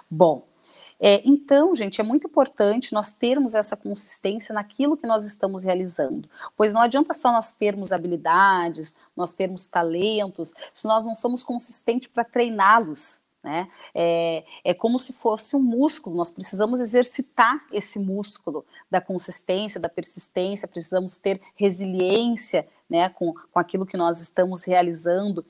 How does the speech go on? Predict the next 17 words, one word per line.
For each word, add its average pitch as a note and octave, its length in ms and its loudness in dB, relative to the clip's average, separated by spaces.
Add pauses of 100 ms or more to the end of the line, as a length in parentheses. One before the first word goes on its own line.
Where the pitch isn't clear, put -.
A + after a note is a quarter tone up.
(120)
não G#3+ 140 4
esperar A3+ 340 4
que A3 120 -8
os F#3+ 60 -8
resultados G3 600 -2
venham F#3 240 -10
tão F3+ 160 -6
rápido, E3+ 600 -4 (280)
e F#3+ 240 -2
isso A3+ 200 0
eu A3+ 60 4
digo G#3 220 -4
que A#3+ 140 -4
é A3 80 4
vida G#3+ 240 0
de A3+ 80 -2
adulto, B3 580 0